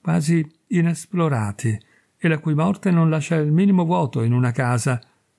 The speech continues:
Uno di quegli esseri che non sanno entrare né nell'esistenza, né nelle abitudini, né nell'amore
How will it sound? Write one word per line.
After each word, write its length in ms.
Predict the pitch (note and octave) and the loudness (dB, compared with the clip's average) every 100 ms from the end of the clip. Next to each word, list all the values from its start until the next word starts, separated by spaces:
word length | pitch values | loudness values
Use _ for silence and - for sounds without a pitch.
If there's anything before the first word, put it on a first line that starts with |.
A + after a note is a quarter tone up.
| _ _ | _ _
Uno 200 | G3 D#3 | 0 0
di 120 | C3+ | 0
quegli 260 | C#3+ E3 F3+ | 0 0 0
esseri 440 | A3 G3+ - F#3 | -2 -4 -2 -2
che 120 | F3 | 0
non 240 | F3+ F3 E3 | 0 0 -2
sanno 420 | - G3+ F#3 F3+ | -4 0 2 4
entrare 560 | F3+ F3 C#3+ B2+ C3 D#3 | 2 2 0 0 0 2
né 160 | F3+ | 2
nell'esistenza, 1120 | E3+ E3+ D#3 D3 D#3+ - G#3 G#3 G#3+ G3+ G#3 - - _ _ | 4 2 2 0 -2 -2 -2 2 2 2 -4 -4 -14 _ _
né 160 | F#3+ F#3+ | 0 2
nelle 260 | F#3 F#3 | 2 2
abitudini, 600 | F3+ F#3+ D#3+ A#2 A#2+ B2+ A#2+ _ | 2 0 0 0 2 0 -2 _
né 140 | F#3 | 0
nell'amore 760 | G3 F#3+ F#3+ F#3 D#3 A2+ A2 A2 | 2 2 2 2 2 0 -4 -8